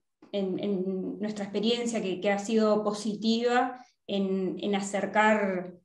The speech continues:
lo, lo que es el, el mundo de la ciencia con el de la política y la sociedad, es desarrollar, eh, proyectos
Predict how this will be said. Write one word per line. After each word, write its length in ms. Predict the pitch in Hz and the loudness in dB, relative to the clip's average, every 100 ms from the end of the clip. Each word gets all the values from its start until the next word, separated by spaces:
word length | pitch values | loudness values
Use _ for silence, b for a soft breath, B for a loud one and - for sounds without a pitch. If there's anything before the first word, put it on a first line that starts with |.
| - | -8
lo, 280 | 190 185 175 | -4 -4 -4
lo 200 | 196 180 | -4 -4
que 80 | 196 | -4
es 140 | 196 | -4
el, 380 | 202 190 185 180 | -2 -2 -2 -4
el 120 | - 196 | -4 -2
mundo 220 | 202 214 | 0 2
de 80 | 208 | 2
la 80 | |
ciencia 540 | 202 220 220 226 220 214 | 0 0 2 2 2 0
con 120 | 190 | 0
el 140 | 185 | -2
de 140 | 180 180 | -2 -2
la 160 | 180 | -2
política 600 | 185 196 226 220 208 202 | -2 0 0 0 -2 0
y 60 | 196 | 0
la 200 | 180 185 | -2 -4
sociedad, 640 | - 190 208 208 233 262 B B B B B B | -6 -4 0 4 4 2 B B B B B B
es 420 | - 262 - - | 4 4 2 -2
desarrollar, 1000 | 214 214 214 214 214 247 254 262 - - - | 0 0 2 0 2 4 6 6 2 -2 -4
eh, 260 | 196 180 | -4 -2
proyectos 920 | 202 180 - 226 - 254 247 240 - | -4 -4 -2 -2 0 2 2 0 -4